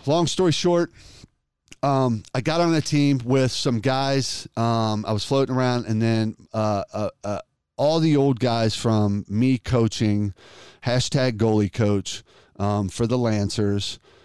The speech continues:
Um, the, we were the LaSalle Lancers.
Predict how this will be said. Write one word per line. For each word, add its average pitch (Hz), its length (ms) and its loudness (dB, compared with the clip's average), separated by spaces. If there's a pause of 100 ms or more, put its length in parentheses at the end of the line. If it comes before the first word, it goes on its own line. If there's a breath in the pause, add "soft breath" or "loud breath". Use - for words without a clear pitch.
(240 soft breath)
Um, 95 600 -4 (400)
the, 101 280 -4 (260)
we 101 220 -2
were 113 260 2
the 123 120 -2
LaSalle 101 480 -2
Lancers. 95 760 -2